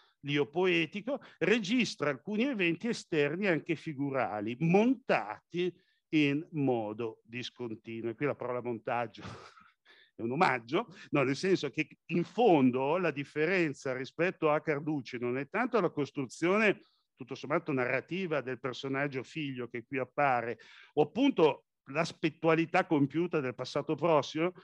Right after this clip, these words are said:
ma semplicemente la repentinità disordinata dei trapassi da un ambito percettivo all'altro, una specie di effetto di montaggio.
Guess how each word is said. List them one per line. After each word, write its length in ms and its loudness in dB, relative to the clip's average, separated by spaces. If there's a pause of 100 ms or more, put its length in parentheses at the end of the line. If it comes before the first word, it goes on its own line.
(140)
ma 120 4
semplicemente 920 4
la 180 6
repentinità 1400 2
disordinata 1040 2
dei 200 -4
trapassi 640 0
da 100 4
un 120 4
ambito 600 2
percettivo 600 0
all'altro, 440 4
una 220 -6
specie 300 -12
di 80 -10
effetto 320 -10
di 100 -12
montaggio. 580 -4